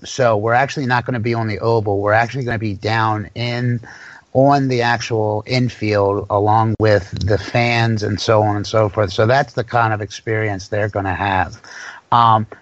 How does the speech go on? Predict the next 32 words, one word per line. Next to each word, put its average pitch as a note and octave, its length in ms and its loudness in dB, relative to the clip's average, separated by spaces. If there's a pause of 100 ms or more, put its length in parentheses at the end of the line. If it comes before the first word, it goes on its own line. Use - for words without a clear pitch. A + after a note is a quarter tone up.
(160)
but C#3+ 280 2
to C3+ 120 -2
mention D3 520 0
to A#2+ 120 -4
that, G#2 300 2
we, B2 220 0 (140)
when A#2+ 140 -2
we, A#2+ 200 0
for A#2+ 220 -2
instance, A#2 320 -4
when A2+ 120 2
we A2+ 80 4
went A2+ 240 2
to A2+ 180 4
a A2 80 4 (100)
place A#2 440 0
like G#2+ 420 0 (480)
Mid-Ohio, A2+ 720 2 (400)
um, G#2 300 2
we A#2 120 -4
were A2 120 0
with G#2+ 300 0
the G#2 460 0
Formula A2 460 -2
Race A#2 260 0
Promotions, G#2 560 -2
which G2+ 160 -4
is G2+ 140 -4
F A2+ 220 0
R G#2 160 2
P, G2+ 400 -2
um, G2+ 340 2